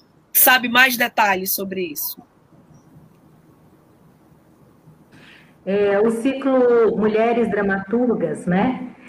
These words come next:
Speaker 2: É um encontro que vai reunir, é, toda terça-feira, já aconteceu, já tá acontecendo desde março, desde
Speaker 1: Sim.
Speaker 2: abril.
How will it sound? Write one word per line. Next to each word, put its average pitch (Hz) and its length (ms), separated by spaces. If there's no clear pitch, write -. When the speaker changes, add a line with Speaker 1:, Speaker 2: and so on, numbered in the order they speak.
Speaker 2:
É 190 140
um 220 160
encontro 240 500
que 247 140
vai 226 180
reunir, 226 960
é, 190 240
toda 349 300
terça-feira, 254 880
já 220 100
aconteceu, 220 640
já 202 180
tá 208 120
acontecendo 202 520
desde 254 360
março, 196 680
desde 226 500
Speaker 1:
Sim. 254 400
Speaker 2:
abril. 202 540